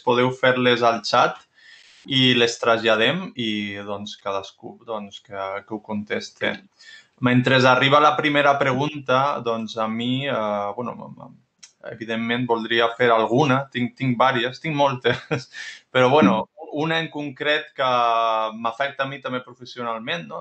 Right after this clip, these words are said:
La Laura Jarauta, en aquest cas, comentava la, la importància de tindre un software online i Lluís Morer deia que no hem de fer fotos, que hem d'aconseguir informació en temps real, que cal tindre bons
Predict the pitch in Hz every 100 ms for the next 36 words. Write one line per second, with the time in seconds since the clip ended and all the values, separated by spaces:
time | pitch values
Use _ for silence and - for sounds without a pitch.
0 | - 117 120 135 135 131 123 120 - 120
1 | 165 - 120 127 131 117 113 117 _ 123
2 | 123 _ 117 110 104 120 123 117 113 113
3 | 110 104 110 113 131 131 120 107 117 113
4 | 113 107 - 107 107 104 104 110 135 139
5 | 147 _ _ - - 107 - 127 123 135
6 | 139 143 139 139 139 131 135 139 139 127
7 | 123 123 131 127 127 127 117 - 170 170
8 | 147 156 156 127 120 120 120 117 120 117
9 | 113 117 113 107 120 110 - 113 107 104
10 | - _ 107 117 135 135 - - 107 131
11 | 131 135 131 123 120 120